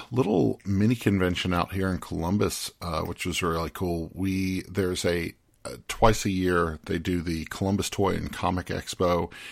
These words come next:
It's a really cool event where the Columbus Spi-, Space, Coca-Cola Space Science Center opens its doors, and, uh, comic vendors and toy vendors and local artists come out, and they do some,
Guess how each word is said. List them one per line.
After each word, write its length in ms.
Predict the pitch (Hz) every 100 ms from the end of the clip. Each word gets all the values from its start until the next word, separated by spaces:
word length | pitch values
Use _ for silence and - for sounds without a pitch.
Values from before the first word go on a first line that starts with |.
| -
It's 140 | -
a 40 | -
really 220 | - 254
cool 280 | - 135 117
event 300 | 92 95 95
where 500 | - 90 85 87 85
the 100 | -
Columbus 340 | - 101 95 87
Spi-, 360 | - 92 90 - -
Space, 520 | - 98 92 - - _ _ -
Coca-Cola 600 | - 160 - 113 120 113
Space 320 | - - 101
Science 360 | - 95 92 82
Center 300 | 98 92 90
opens 400 | 90 82 87 87
its 240 | 90 -
doors, 460 | - 90 87 85 82 -
and, 300 | 80 - - - - - - -
uh, 160 | - -
comic 320 | - 127 113 -
vendors 420 | 107 101 101 85
and 140 | 82
toy 180 | - 101
vendors 480 | 90 90 87 87 76
and 320 | - - 110 -
local 480 | 92 95 90 87 -
artists 380 | 90 90 90
come 180 | - 98
out, 220 | 90 87
and 100 | 82
they 120 | 85 85
do 320 | 87 85 87
some, 320 | - 85 82